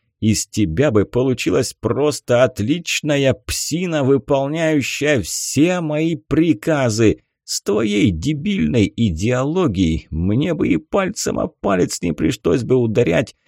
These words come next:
ради манипуляции настолько недальновидным лидером.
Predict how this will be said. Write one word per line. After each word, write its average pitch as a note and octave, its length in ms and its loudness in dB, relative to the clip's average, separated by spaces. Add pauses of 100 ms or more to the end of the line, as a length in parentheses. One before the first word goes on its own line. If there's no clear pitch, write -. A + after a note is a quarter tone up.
(120)
ради B2 420 2
манипуляции C3+ 920 0
настолько A#2+ 760 0
недальновидным C3+ 1300 0
лидером. A2+ 580 2